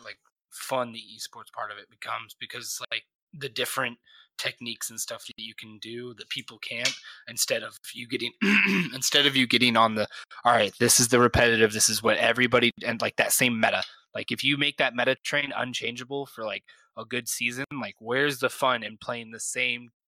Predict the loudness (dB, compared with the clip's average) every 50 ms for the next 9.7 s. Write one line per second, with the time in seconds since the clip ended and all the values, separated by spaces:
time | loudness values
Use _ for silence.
0 | _ _ -2 -2 -2 -4 -6 -10 -12 -6 -4 -4 -4 -4 -10 -10 -10 -10 -8 -8
1 | -10 -10 -12 -14 -14 -14 -14 -14 -16 -18 -14 -14 -14 -14 -12 -16 -18 -18 _ _
2 | -4 -2 -2 -4 -10 -12 -14 -16 _ _ _ _ _ -14 -12 -10 -8 -6 -4 -4
3 | -4 -6 -2 -2 -2 -2 -2 -2 -2 0 0 0 -2 -6 -6 -6 -8 -8 -8 -10
4 | _ _ _ _ _ _ _ _ _ -4 -2 -2 -2 -2 -4 -6 -4 -4 -4 -4
5 | -4 -6 -6 -6 -10 -10 -8 -6 -4 -4 -4 -6 -8 -12 -8 -8 -8 -6 -6 -6
6 | -6 -8 -4 -2 -2 -2 -2 -4 -10 _ -12 -10 -8 -8 -8 -10 -10 -14 -16 -20
7 | _ _ -20 -18 -18 -16 -16 -18 -16 -14 -16 -16 -16 -16 -16 -16 -12 -12 -12 -12
8 | -12 -10 -8 -6 -4 -4 -4 -4 -4 -4 -2 -2 -2 -2 -4 -6 -10 -6 -6 -6
9 | -6 -6 -6 -4 -4 -4 -4 -6 -8 -10 -6 -6 -8 -8